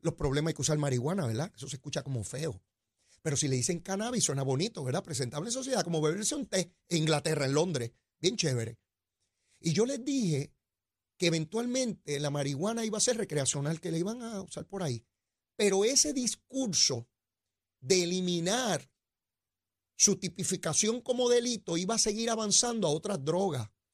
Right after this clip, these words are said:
Y ya tenemos a un presidente de una nación latinoamericana golpeada por el narcotráfico como Colombia, eh, y productor de cocaína, diciendo que hay que legalizarla,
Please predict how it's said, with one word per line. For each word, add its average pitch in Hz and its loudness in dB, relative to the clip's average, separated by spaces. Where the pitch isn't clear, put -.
Y 170 2
ya 185 2
tenemos 254 -2
a 139 -4
un 170 -2
presidente 220 0
de 139 2
una 190 0
nación 226 0
latinoamericana 175 0
golpeada 151 0
por 190 -2
el 170 -2
narcotráfico 160 -6
como 151 0
Colombia, 143 0
eh, 135 4
y 147 0
productor 185 0
de 147 -2
cocaína, 160 -2
diciendo 190 2
que - -4
hay 175 0
que 214 -4
legalizarla, 208 0